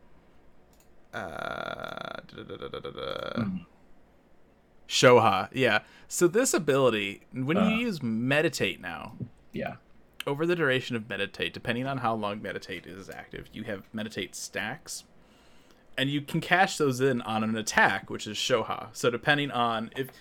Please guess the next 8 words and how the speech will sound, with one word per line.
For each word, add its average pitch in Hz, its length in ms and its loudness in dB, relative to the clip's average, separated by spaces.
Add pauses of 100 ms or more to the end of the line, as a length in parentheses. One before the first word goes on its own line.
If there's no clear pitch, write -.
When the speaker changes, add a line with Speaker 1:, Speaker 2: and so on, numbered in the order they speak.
(140)
Speaker 1:
so 196 180 -4
if 196 200 0
you, 156 540 -2
according 190 420 -2
to 147 540 2
unfinished 151 520 4
tooltip, 120 480 0
<laughs> - 40 -20